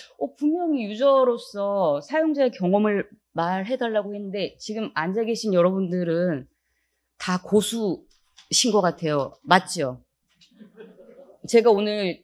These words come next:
지금 잘못 불려온 것 같은데요. 저도, 어, 부탁을 받았지만 사실 저희 지도 교수님의,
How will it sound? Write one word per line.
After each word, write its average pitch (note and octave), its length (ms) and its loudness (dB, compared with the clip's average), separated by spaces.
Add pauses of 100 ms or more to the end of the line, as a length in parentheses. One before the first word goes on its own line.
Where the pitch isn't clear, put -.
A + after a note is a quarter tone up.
지금 G#3 320 -6
잘못 A3+ 400 0
불려온 G#3 380 -4
것 F3 80 2
같은데요. D#3+ 680 0 (300)
저도, G3+ 460 0 (240)
어, F3+ 380 2 (120)
부탁을 A#3 360 0
받았지만 F3+ 680 0
사실 A#3 260 -6
저희 F#3 380 0
지도 G3 240 -2
교수님의, F3 600 -4